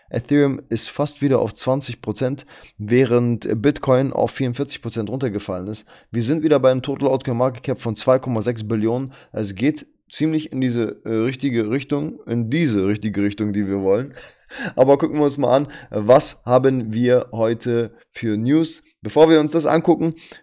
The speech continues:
Fear and Greed Index ist wieder hochgegangen, gestern sechsundsechzig, heute wieder siebzig. Ähm, wir hatten ja ein Tief bei Bitcoin von achtundfünfzigtausend.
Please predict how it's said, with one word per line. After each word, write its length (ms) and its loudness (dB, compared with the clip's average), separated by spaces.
Fear 160 6
and 80 4
Greed 160 4
Index 360 4
ist 260 2
wieder 200 8
hochgegangen, 440 6
gestern 320 2
sechsundsechzig, 760 0
heute 240 6
wieder 160 2
siebzig. 480 -4
Ähm, 460 4
wir 120 4
hatten 220 2
ja 140 6
ein 140 2
Tief 360 -2
bei 120 6
Bitcoin 380 0
von 160 -2
achtundfünfzigtausend. 1500 -2